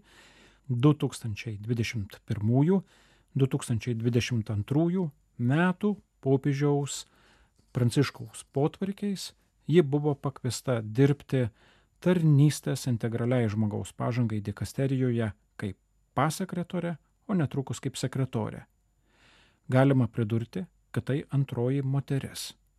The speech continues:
paskirta į Šventojo Sosto dikasterijos vadovo pareigas. Birželio antrąją popiežius Leonas pasaulietę katalikę Mariją Montserrat Alvarado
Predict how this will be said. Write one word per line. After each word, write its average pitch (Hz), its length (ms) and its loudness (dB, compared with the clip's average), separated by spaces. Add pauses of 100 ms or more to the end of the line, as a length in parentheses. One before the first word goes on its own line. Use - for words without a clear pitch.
(100)
paskirta 117 640 -4
į 117 60 -8
Šventojo 139 540 -2
Sosto 147 520 -2
dikasterijos 127 1160 -2
vadovo 110 520 0
pareigas. 113 760 -2 (720)
Birželio 120 560 2
antrąją 151 560 2 (260)
popiežius 107 500 -4
Leonas 139 540 -2 (320)
pasaulietę 123 560 -2
katalikę 113 760 -4 (220)
Mariją 113 460 -2
Montserrat 117 720 0
Alvarado 147 640 -2